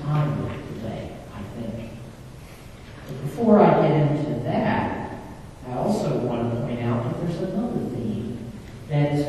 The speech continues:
picked up in the Old Testament lesson and the epistle lesson today. And that's the theme of the veil.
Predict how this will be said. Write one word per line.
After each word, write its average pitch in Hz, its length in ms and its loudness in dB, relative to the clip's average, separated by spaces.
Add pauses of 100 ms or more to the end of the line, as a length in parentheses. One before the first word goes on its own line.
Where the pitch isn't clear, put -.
picked - 240 -4
up - 580 -2
in 143 240 -2
the 143 80 -2
Old 170 260 0
Testament 143 540 -2
lesson 117 680 -2
and 123 280 -2
the 120 260 -2
epistle - 320 -2 (100)
lesson - 320 -6 (120)
today. - 380 -8 (840)
And 127 120 -2
that's 214 280 4
the - 260 -2
theme 123 640 -2 (100)
of 123 640 -2
the 131 80 -2
veil. 139 640 0